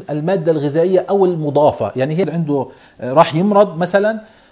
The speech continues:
آه، لا، ولكن هي بتقول إنه اللي بياخد أكتر من هيك راح يتعرض لسمنة ويصير عنده مشاكل.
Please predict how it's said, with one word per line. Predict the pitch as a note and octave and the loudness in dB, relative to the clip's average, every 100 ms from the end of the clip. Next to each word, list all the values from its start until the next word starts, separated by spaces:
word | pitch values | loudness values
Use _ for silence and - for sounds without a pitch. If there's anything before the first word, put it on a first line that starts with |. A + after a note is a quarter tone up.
| _ | _
آه، | C3+ C#3+ | -8 0
لا، | A3 G#3 | 2 2
ولكن | C3 C3+ F#3 F#3 E3 | 2 2 2 2 -2
هي | F3 | -2
بتقول | D#3 D3+ A3+ G3+ | -4 -4 -4 -2
إنه | E3 | -4
اللي | C#3+ | -4
بياخد | D3 A#3 A#3 F3 | 0 0 0 -4
أكتر | F#3 - E3+ | -6 -6 -4
من | E3 | -4
هيك | F#3+ F#3+ | -4 -4
راح | D#3+ D#3 | -6 -8
يتعرض | C#3+ D#3+ E3+ D#3+ C3 | -4 -4 -2 -2 -4
لسمنة | A#2+ F3 E3+ D#3+ | -6 -6 -2 -4
ويصير | C#3 C3 | -4 -8
عنده | D#3 C#3 | -8 -6
مشاكل. | A#2 G#2 G2+ - | -6 -6 -12 -14